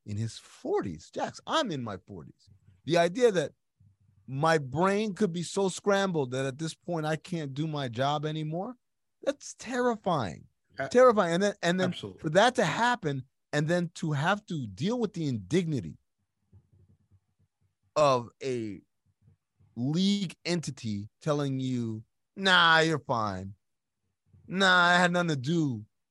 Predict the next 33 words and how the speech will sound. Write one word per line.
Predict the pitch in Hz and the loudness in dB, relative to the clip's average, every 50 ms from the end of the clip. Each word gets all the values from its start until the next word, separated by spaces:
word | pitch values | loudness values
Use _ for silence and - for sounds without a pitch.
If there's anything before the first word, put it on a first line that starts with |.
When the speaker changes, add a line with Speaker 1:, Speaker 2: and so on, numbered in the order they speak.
| _ - _ _ - | _ -20 _ _ -10
Speaker 1:
with | - 120 131 131 - _ | -4 -2 -2 -2 -2 _
football." | - 165 175 - - - 107 92 80 69 62 - - _ _ _ _ _ _ _ _ _ _ _ _ _ _ _ _ _ _ _ _ _ _ - | -2 -2 -2 -4 -4 -8 -8 -6 -6 -8 -10 -14 -20 _ _ _ _ _ _ _ _ _ _ _ _ _ _ _ _ _ _ _ _ _ _ -2
And | 143 143 135 127 123 120 113 113 - _ - | 0 0 0 0 -2 -4 -8 -10 -16 _ -4
as | - 120 127 135 | -2 -2 0 0
he | 147 | -2
said, | 139 - - 151 127 110 | -4 0 0 0 0 0
"Deny, | 95 113 110 107 117 127 139 156 156 | -2 -4 -4 -2 -2 -2 -2 -2 -4
deny | 147 135 139 139 139 139 143 | -6 -6 -8 -8 -6 -8 -8
until | 127 113 107 104 - - - - 170 185 185 | -8 -8 -10 -10 -12 -14 -10 -8 -8 -8 -8
you | 175 175 180 | -8 -10 -10
die." | 151 127 139 131 104 69 - - _ _ _ _ _ _ _ _ _ _ _ _ - | -8 -6 -6 -6 -6 -6 -10 -14 _ _ _ _ _ _ _ _ _ _ _ _ -12
And | 92 113 | -8 -8
then | 117 | -6
I'm | 117 113 | -6 -6
like, | 110 107 104 131 | -6 -8 -6 -6
"Oh, | 170 - _ - | -8 -8 _ -10
he's | - 120 151 151 123 | -8 -6 -4 -4 -2
off | 113 98 - | -4 -4 -6
the | - 90 | -8 -8
hook. | 82 101 104 - - - - - _ - | -8 -8 -8 -10 -12 -18 -20 -20 _ -10
We're | 117 131 131 | -4 -2 -2
off | 110 - | -2 -2
the | - 98 | -4 -8
hook | 95 80 95 | -8 -8 -8
on | 87 87 | -8 -8
that | 87 80 65 | -8 -10 -10
one." | 78 92 87 | -12 -14 -14
That's, | 73 - 143 - - - _ _ _ _ - | -14 -16 -16 -18 -20 -20 _ _ _ _ -12
it's | - 120 - - | -12 -10 -10 -8
sad. | - - 147 135 110 90 82 73 64 60 _ _ _ _ _ _ _ - | -6 -2 -2 -2 -2 -2 -4 -8 -10 -14 _ _ _ _ _ _ _ -14
It's | 95 101 - | -14 -14 -12
very | - 104 113 110 95 | -10 -8 -8 -8 -8
sad. | - - - 85 67 - | -10 -12 -14 -14 -16 -18